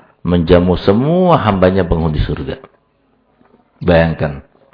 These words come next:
setiap penghuni surga nanti dapat surat. Suratnya indah,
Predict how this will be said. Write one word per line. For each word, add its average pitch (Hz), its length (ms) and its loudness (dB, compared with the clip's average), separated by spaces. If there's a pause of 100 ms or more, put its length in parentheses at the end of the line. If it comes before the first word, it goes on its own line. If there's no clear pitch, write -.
(380)
setiap - 400 0
penghuni 82 320 0
surga 82 400 2
nanti 80 160 -4
dapat - 320 -6
surat. 73 320 -4 (800)
Suratnya 76 480 -2
indah, 127 880 0